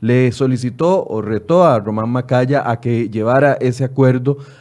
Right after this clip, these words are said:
ante la Contraloría General de la República. Don Pe-, don Román Macaya dijo que no lo iba a enviar. La fracción de la Unidad lo envía y finalmente se ratifica de que ese acuerdo era ilegal y que no podía proceder. Ahora estamos en un ambiente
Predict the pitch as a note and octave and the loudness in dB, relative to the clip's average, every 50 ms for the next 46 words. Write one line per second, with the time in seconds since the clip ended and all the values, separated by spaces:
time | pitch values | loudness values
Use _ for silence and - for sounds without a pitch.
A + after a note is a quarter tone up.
0 | _ - - A2+ C3 C3+ C3+ C3 C3+ D3 C#3+ B2+ A#2+ A#2 A2+ - A2 - A2+ G#2+ | _ -8 -2 0 0 0 0 0 0 0 0 2 2 0 0 -2 -6 -4 -2 -2
1 | G#2 G#2 G#2 A2+ A2 A2 B2 A#2 A#2+ A#2+ A#2 A2 A#2+ A#2+ A#2+ A#2+ A#2 A#2+ A#2+ B2 | -2 -2 0 0 0 0 0 -2 0 -2 -2 0 -2 0 0 0 -2 -2 -2 0
2 | F#3+ G#3 G3+ F3 C#3+ - A#2 G#2 G2+ F#2 F2+ B2 A#2 G#2 E2 A2 A2 A2+ A2 A2 | 0 0 0 0 0 0 0 -2 -2 -2 -2 -2 -2 -2 -4 -2 -2 -2 -2 -2
3 | G#2 G#2 G#2+ D#2+ F#2+ A2 A2 G#2+ G#2 A2 A#2 A#2 - C3 B2+ C3 C3 C3 C3+ C3+ | -4 -6 -8 -6 -4 -4 -2 -2 -2 -2 -4 -2 0 0 2 4 4 2 2 0
4 | C#3 C3 A2+ - G#2+ G2 F#2+ G2+ A2 A2+ A#2 A#2+ B2 B2 B2+ C3+ D3 D#3 D#3+ F3 | -2 -4 -6 -4 -6 -4 -2 0 0 0 2 2 2 4 2 2 2 4 6 6
5 | F#3 F#3+ F#3+ - - _ _ _ _ _ _ - - G2 G2 - F#2 F2+ - - | 4 4 0 -4 -20 _ _ _ _ _ _ -10 -8 -8 -6 -6 -8 -10 -6 -6
6 | A#2 A2+ A#2+ A#2+ B2 B2 B2 C3 C3 C#3 C#3+ C#3 - - A2+ A2 A2+ A2 A2 G#2 | -6 -4 -2 -2 -2 0 0 0 0 0 0 -2 -4 -6 -4 -2 -2 -2 0 0
7 | B2+ C3+ D3 D3+ D3+ C3+ - A2 G2+ G#2 A2 A2+ A#2 A#2+ A#2 A2+ A2 - B2+ C3 | 2 2 2 2 0 0 -2 -4 -4 -4 -4 -2 -2 -4 -4 -4 -4 -6 -6 -6
8 | C3 - - - _ - - A#2+ A2+ G#2+ A2 G#2+ - A2 F#2+ B2 A#2+ A#2+ - B2+ | -6 -12 -20 -20 _ -6 -4 -2 0 0 -2 -2 -4 -8 -6 -6 -6 -4 -2 -2
9 | A#2 A2 G#2 - A2 G#2 G2 A#2+ G#2 - - A2 G#2+ A2+ A#2 - - - - A#2+ | -2 -2 -4 -4 -6 -6 -6 -6 -8 -4 -2 -2 -2 0 -2 -4 -4 -4 -2 0
10 | B2+ B2 B2+ B2 A#2+ A2+ G#2+ G#2 G2+ A#2 A#2 B2 B2+ A#2 B2 A2+ - A2+ G#2 A2 | 0 2 0 0 0 0 -2 -2 0 0 0 0 -2 -4 -6 -6 -6 -4 -6 -6
11 | G#2+ - - A2 G#2+ G#2+ A2 A2 G#2+ G#2+ - - A#2 G#2+ G2 - - F#2+ G2 G#2+ | -6 -6 -4 -4 -2 0 0 -2 -2 -4 -4 -6 -6 -6 -6 -6 -6 -6 -4 -4
12 | A2 G2+ - - - _ _ - - G#2+ B2+ C#3+ D3+ D#3 C#3+ C3+ D#3 D3 D3+ D#3+ | -4 -4 -8 -12 -18 _ _ -4 2 4 6 6 6 6 4 4 0 0 0 -2
13 | D#3 C3 B2 A2+ A#2 A#2+ A#2+ B2+ B2+ C3+ C3+ C3+ C3+ C3 C#3+ D3 C#3 B2+ C#3 | -4 -4 -4 -4 -2 -4 -4 -2 0 0 0 0 0 -2 0 0 0 0 -2